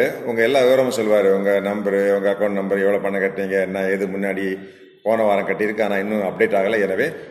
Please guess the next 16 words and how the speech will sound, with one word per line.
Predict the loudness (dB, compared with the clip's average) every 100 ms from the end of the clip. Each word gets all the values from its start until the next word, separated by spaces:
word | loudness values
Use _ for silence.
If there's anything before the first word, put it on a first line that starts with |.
| -4 2
ஒரு | 4 2 0 -10 -14 -20 -20 -14 -6 -2
ஆப்பை | 0 2 2
நீங்க | 2 4
download | 4 4 2
பண்ணுங்க, | 0 0 0 -2 -6 -16 -20 -20 _ _ _ _ -4
அதன் | 0 0
மூலமா | 2 0 0 -4 -4
பத்து | -4 0
ரூபா | 0
மட்டும் | 0 -2
இன்னைக்கு | -2 -2
மட்டும் | -4 -4
கட்டிக்கோங்க, | -4 -4 -6 -4 -4 -6 -16 -20 -20 -8 -2
அதன் | 2 2
அடிப்படையில | 2 2 4 4
உங்களுக்கு | 2 0 2